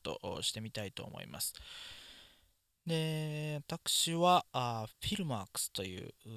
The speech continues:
ー、スマホのアプリを使っておりまして、えー、これは、あー、映画、あー、鑑賞記録アプリで、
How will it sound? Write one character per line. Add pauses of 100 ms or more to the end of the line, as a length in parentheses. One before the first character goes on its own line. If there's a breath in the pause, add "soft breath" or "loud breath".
ー、
ス
マ
ホ
の
ア
プ
リ
を
使
っ
て
お
り
ま
し
て、
え
ー、
こ
れ
は、
あ
ー、
映
画、
あ
ー、
鑑
賞
記
録
ア
プ
リ
で、